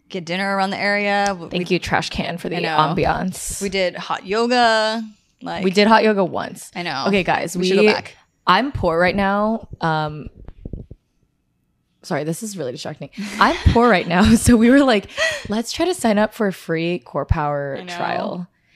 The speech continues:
Speaker 2: And we did, and we've only gone once, but
Speaker 1: When does it end? Monday? Oh,
Speaker 2: Monday.
Speaker 1: today.
Speaker 2: <gasps> No.
Speaker 1: It's seven days, and we started on Sunday, right?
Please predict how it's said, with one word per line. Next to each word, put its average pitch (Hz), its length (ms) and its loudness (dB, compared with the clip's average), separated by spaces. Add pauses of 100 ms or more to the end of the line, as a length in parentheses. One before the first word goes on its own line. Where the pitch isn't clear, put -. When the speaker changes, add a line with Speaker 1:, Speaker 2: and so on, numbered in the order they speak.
(160)
Speaker 2:
And 165 360 -4
we 175 160 -6
did, 151 220 -4
and 160 100 -6
we've 156 140 -10
only 147 180 -8
gone 151 240 -10 (100)
once, - 640 -14
but 131 300 -2 (640)
Speaker 1:
When 208 160 0
does 311 120 -4
it - 100 -6
end? 185 300 -2
Monday? 202 480 -6 (800)
Oh, 202 160 2
Speaker 2:
Monday. 175 640 0 (340)
Speaker 1:
today. 240 300 -8
Speaker 2:
<gasps> - 80 -20 (320)
No. 202 460 -2
Speaker 1:
It's - 140 -14
seven 214 220 -6
days, - 260 -10
and 175 60 -10
we 180 40 -10
started 190 300 -10
on 170 140 -10
Sunday, - 320 -12
right? - 200 -12